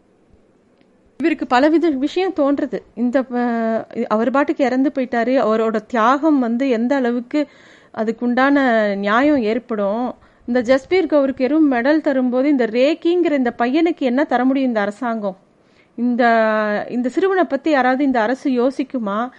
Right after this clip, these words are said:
இவனோட வேதனையோ கவலையோ யாருனாலையாவது சி-, ஈடுகட்ட முடியுமா? எதுக்காக இத்தனை பேர் கொல்லப்பட்டாங்க? என்ன விஷயம் இது? இந்த ராணுவ வீரர்கள்லாம் அரசாங்க பாக்கெட்ல இருக்கக்கூடிய ஒரு நயா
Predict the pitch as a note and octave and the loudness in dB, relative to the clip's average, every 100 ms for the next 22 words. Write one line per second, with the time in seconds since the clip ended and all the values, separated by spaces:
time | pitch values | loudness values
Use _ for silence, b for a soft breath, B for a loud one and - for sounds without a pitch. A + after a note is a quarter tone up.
0 | B B A#3+ C4 B3+ A#3 B3 C#4+ D4 C#4+ | B B -2 0 2 2 2 2 2 2
1 | C4+ D4 D4 C4 A#3 C#4 C#4 C4 C#4+ B3 | 2 0 0 -4 0 0 0 2 2 2
2 | A3+ A3+ A#3+ A#3 B3+ C#4 C#4+ - A#3+ D#4 | 0 0 -2 2 2 0 -2 -4 0 0
3 | C#4+ A3+ A3+ G3 F#3+ F#3 G3+ C4 B B | 0 -2 -4 -4 -6 -6 -6 -6 B B
4 | B B B G#3+ A#3+ F#4 F#4+ G4+ F4+ E4+ | B B B -2 0 0 0 0 0 -2
5 | - E4 E4+ D4+ D#4+ C#4+ B3 C4+ C4+ C4 | 0 0 0 -2 -4 -2 -2 -2 -4 -6
6 | A3 G3+ G3 A3+ C4+ - b b - B3 | -8 -8 -6 -6 -6 -10 b b -8 -2
7 | F4 G#4 C#4 C4 D#4+ D4+ A3+ G#3 C#4 C4 | 0 0 -2 -2 0 0 0 0 2 0
8 | A3 A3 A#3 D#4+ E4 C4 C4 A#3+ D4+ A#3 | -2 0 2 2 2 0 0 0 0 2
9 | C#4 - D#4 D4 C4+ - A3+ A#3 C4+ B3 | -2 0 0 2 0 -2 -4 -2 -6 -2
10 | A3+ G#3+ A3 G#3+ A#3 A3+ G3+ G#3 A#3 | -4 -2 -6 -4 -2 -2 -2 -2 0